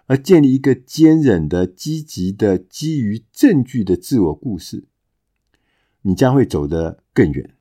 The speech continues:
这个事情呢，我特别强调就是证据，就是说我们常常在生活中有很多很多的经历，但是没有证据。我把证据讲成叫做勋章，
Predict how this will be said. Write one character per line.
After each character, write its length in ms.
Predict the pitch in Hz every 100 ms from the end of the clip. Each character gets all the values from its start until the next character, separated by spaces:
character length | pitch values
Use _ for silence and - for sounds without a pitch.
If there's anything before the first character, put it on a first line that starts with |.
| _
这 160 | - 262
个 80 | 165
事 180 | 135
情 200 | 139 107 101
呢， 160 | 107
我 180 | - 92
特 320 | - - 175
别 260 | 95 95 95
强 340 | - - 78 90
调 200 | 131 87
就 100 | 90
是 60 | 87
证 300 | - 151 87
据， 280 | - 98 - _ _ _ _ _
就 120 | 147
是 60 |
说 100 | 131
我 160 | 135 104
们 220 | 98 151
常 280 | 156 113 120
常 220 | 127 123
在 200 | 120 127
生 240 | 107 - 127
活 120 | 113
中 180 | 113 110
有 120 | 117
很 220 | - 80
多 140 | 127
很 160 | 147 87
多 120 | 95
的 100 | 117 113 _
经 360 | - 139 147
历， 240 | 156 143 - _
但 160 | 117
是 120 | 107 90
没 140 | 80
有 100 | 104
证 360 | - - 117 76
据。 280 | - - _ _ _ _ _
我 80 | 131
把 140 | 135
证 200 | 101 151
据 160 | 113 123
讲 280 | - 76 69
成 200 | 85 87
叫 220 | 113 90 82 _
做 240 | 104 85
勋 460 | 73 - 98 90 90
章， 340 | - 82 85